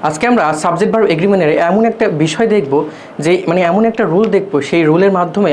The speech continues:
আমরা সাবজেক্ট ভার্ব এগ্রিমেন্টের একেবারে ফর্টি পার্সেন্ট, একেবারে ফর্টি পার্সেন্ট অংশ কভার করে ফেলতে পারবো। অর্থাৎ একটা রুলের মাধ্যমে আপনি পুরা সাবজেক্ট ভার্ব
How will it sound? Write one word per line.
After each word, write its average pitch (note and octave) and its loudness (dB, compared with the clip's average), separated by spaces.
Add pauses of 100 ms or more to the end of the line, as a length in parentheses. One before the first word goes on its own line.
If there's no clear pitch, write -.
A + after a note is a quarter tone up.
আমরা D3 0 (420)
সাবজেক্ট F3 -2
ভার্ব A3 2
এগ্রিমেন্টের E3+ 0 (140)
একেবারে G#3 -2 (100)
ফর্টি G3+ -2
পার্সেন্ট, E3+ 0 (1300)
একেবারে F3+ 2 (320)
ফর্টি G3+ 0
পার্সেন্ট G3+ 0
অংশ E3+ -2 (340)
কভার F#3 2
করে C#3 0
ফেলতে A#2+ -4
পারবো। A#2+ -4 (440)
অর্থাৎ A3 -2 (220)
একটা B3 -2 (120)
রুলের G#3+ 4
মাধ্যমে A#3 2 (100)
আপনি F3+ -2 (120)
পুরা G#3 2 (120)
সাবজেক্ট E3 0
ভার্ব A3 0